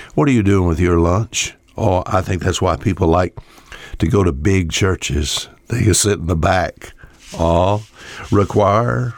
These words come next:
of them nothing, remain unseen, you know. Uh, I would say that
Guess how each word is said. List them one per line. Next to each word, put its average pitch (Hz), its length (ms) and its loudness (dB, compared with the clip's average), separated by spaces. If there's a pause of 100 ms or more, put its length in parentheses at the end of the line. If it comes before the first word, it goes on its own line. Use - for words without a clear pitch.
of 117 200 2
them 113 340 2
nothing, 110 420 2
remain 110 400 4
unseen, 117 1000 2
you 104 120 4
know. 117 300 2 (600)
Uh, 95 500 2 (380)
I 90 580 0
would 90 680 0
say 104 320 2
that 104 200 0